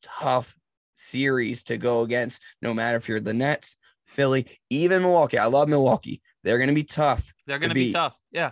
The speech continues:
Speaker 2: 'cause they
Speaker 1: Yeah.
Speaker 2: got the big dogs. They got Robert Williams in the center. They got Daniel Theis back, um,
Speaker 1: Mm-hmm.
Speaker 2: who was
Speaker 1: Horford
Speaker 2: with them
Speaker 1: still.
Speaker 2: a couple years ago. Yeah, I mean, they, they, they're,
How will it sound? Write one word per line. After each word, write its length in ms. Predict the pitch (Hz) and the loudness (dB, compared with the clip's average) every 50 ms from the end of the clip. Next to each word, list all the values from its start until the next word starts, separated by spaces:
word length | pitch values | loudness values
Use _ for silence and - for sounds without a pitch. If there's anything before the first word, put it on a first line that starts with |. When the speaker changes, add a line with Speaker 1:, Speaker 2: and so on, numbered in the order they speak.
| _ _ | _ _
Speaker 2:
'cause 120 | - 156 143 | -10 -2 -2
they 80 | 180 | 0
Speaker 1:
Yeah. 40 | 190 | 2
Speaker 2:
got 140 | 214 220 214 | 2 0 0
the 60 | - | -2
big 220 | 220 185 233 226 196 | -4 -4 -4 -4 -2
dogs. 240 | 247 254 220 147 123 | -4 -4 -4 -4 -4
They 100 | 135 131 | -6 -4
got 180 | 143 160 160 | -4 -4 -4
Robert 280 | 131 151 165 160 175 160 | -4 -4 -6 -6 -8 -10
Williams 400 | 151 156 165 170 170 170 160 160 | -10 -10 -8 -8 -10 -12 -12 -14
in 60 | 160 | -12
the 80 | 160 156 | -12 -12
center. 400 | - - 156 156 170 160 160 165 | -10 -6 -6 -6 -4 -4 -6 -6
They 100 | 143 131 | -6 -6
got 240 | 123 151 151 147 123 | -4 -4 -6 -4 -6
Daniel 280 | 147 151 156 156 147 | -8 -8 -8 -8 -10
Theis 360 | 139 - - 156 160 151 - - | -8 -4 -2 -2 -2 -2 -6 -14
back, 420 | 131 _ 147 156 160 160 175 _ _ _ _ _ _ _ _ _ _ | -8 _ 0 0 2 0 0 _ _ _ _ _ _ _ _ _ _
um, 380 | - 131 127 127 127 127 127 | -2 0 0 2 0 0 -2
Speaker 1:
Mm-hmm. 80 | 131 135 | -4 -10
Speaker 2:
who 80 | 151 156 | -10 -8
was 160 | - 123 156 | -8 -8 -2
Speaker 1:
Horford 80 | 160 | -2
Speaker 2:
with 80 | 143 143 | -2 -2
them 80 | 151 165 | -2 0
Speaker 1:
still. 160 | 156 151 151 | 0 2 2
Speaker 2:
a 20 | 156 | 2
couple 220 | 165 143 165 160 | 2 0 -4 -6
years 300 | 147 147 151 160 160 151 | -4 -4 -6 -6 -8 -10
ago. 480 | 160 147 151 151 151 151 151 151 147 - | -12 -6 -4 -2 0 0 0 -2 -4 -6
Yeah, 260 | - 139 170 185 156 123 | -8 -6 -4 -4 -4 -4
I 120 | 127 127 | -6 -10
mean, 180 | 131 135 135 131 | -8 -10 -8 -6
they, 200 | 135 147 160 143 | -4 -4 -4 -4
they, 340 | 123 139 147 170 180 185 170 - _ - | -4 -4 -4 -4 -4 -8 -10 -16 _ -6
they're, 180 | 143 170 180 | -6 -6 -6